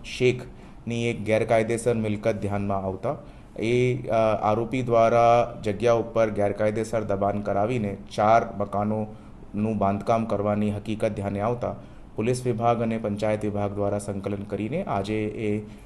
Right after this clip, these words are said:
બુલડોઝર ફેરવીને એ મકાનોનું ડેમોલિશન કરવામાં આવ્યું છે. આ, આ ગુજસીટોકનો જો આરોપી છે તેની સંગઠિત ગુનાહિત ટોળકી ઉપર વીસથી વધારે એફ આઈ આર્સ નોંધાવી છે,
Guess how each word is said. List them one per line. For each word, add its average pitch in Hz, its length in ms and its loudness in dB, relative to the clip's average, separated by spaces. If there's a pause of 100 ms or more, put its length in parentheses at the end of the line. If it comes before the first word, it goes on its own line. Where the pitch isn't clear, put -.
(140)
બુલડોઝર 120 440 2
ફેરવીને 113 520 -2
એ 107 140 -2
મકાનોનું 101 580 -4
ડેમોલિશન 95 520 -6
કરવામાં 90 400 -8
આવ્યું 87 220 -10
છે. - 380 -16 (240)
આ, 98 80 -2
આ 101 400 2
ગુજસીટોકનો 123 960 0 (140)
જો 113 120 -2
આરોપી 107 420 0
છે - 420 -8
તેની 107 400 -2
સંગઠિત 107 500 -4
ગુનાહિત 110 440 -4
ટોળકી 104 340 -4
ઉપર 107 400 -2 (520)
વીસથી 123 420 -2
વધારે 107 360 2
એફ 98 180 -2
આઈ 98 160 0
આર્સ 98 300 -2
નોંધાવી 98 460 -4
છે, 101 240 -10